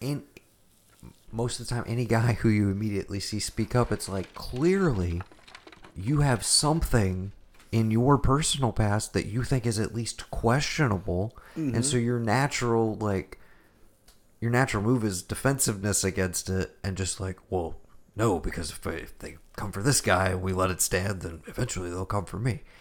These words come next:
Speaker 1: It's that sort of mentality that it seems like sometimes, but I, you know, I don't know why you need to.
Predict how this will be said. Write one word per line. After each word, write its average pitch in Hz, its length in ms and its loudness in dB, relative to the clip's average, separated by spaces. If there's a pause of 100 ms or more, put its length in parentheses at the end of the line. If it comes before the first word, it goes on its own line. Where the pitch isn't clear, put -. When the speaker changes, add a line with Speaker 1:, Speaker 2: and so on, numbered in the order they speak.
(140)
Speaker 1:
It's - 220 -4
that - 300 2
sort 110 220 2
of 98 60 0
mentality 101 500 2
that 90 180 -4
it 64 80 -8
seems 90 260 -6
like 90 180 -4
sometimes, 87 520 -6
but - 240 -2
I, 95 180 -2 (100)
you 101 120 -4
know, 80 200 -8
I 110 120 0
don't 87 180 -4
know 85 160 -8 (300)
why 127 240 2
you 135 180 2
need 123 280 -4
to. - 140 -6